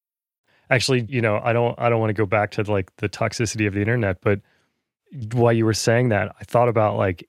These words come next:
getting a like on a Facebook photo, like, fifteen years ago.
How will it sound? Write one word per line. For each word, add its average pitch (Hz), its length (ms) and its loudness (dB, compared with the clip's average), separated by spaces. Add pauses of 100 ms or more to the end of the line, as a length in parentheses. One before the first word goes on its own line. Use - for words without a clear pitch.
getting 110 220 0
a 107 80 2
like 95 480 -2
on 101 140 -4
a - 20 -6
Facebook - 480 -4
photo, 92 400 -2
like, 90 240 -4
fifteen 101 460 -4
years 95 200 -2
ago. 95 320 -4